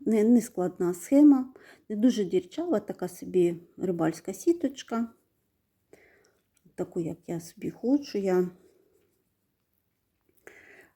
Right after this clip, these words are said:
е, це вже, ну, два зразочки було, е, третя спроба. В'яжу я собі, в'яжу, і ось тут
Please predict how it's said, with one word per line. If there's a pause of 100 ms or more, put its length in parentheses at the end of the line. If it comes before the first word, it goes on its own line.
(140)
е, (800)
це
вже,
ну, (520)
два
зразочки
було, (1200)
е,
третя
спроба. (840)
В'яжу
я
собі,
в'яжу, (100)
і
ось
тут